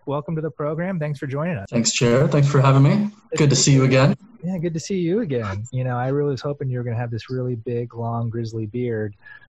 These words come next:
Speaker 1: Um, you know, a lot of people are going beards, um, but you're keeping yours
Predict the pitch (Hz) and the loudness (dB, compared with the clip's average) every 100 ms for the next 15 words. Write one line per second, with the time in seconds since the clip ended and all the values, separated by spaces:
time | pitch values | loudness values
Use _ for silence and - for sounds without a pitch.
0 | - 107 101 101 98 107 107 101 107 113 | -12 -8 -8 -6 -8 -8 -8 -8 -10 -12
1 | 110 101 104 98 107 107 104 101 - - | -12 -10 -10 -8 -6 -4 -6 -10 -14 -14
2 | - _ _ - 104 101 101 101 107 113 | -20 _ _ -12 -8 -6 -6 -6 -8 -6
3 | 131 135 143 139 127 123 127 113 | -6 -6 -8 -8 -6 -4 -6 -8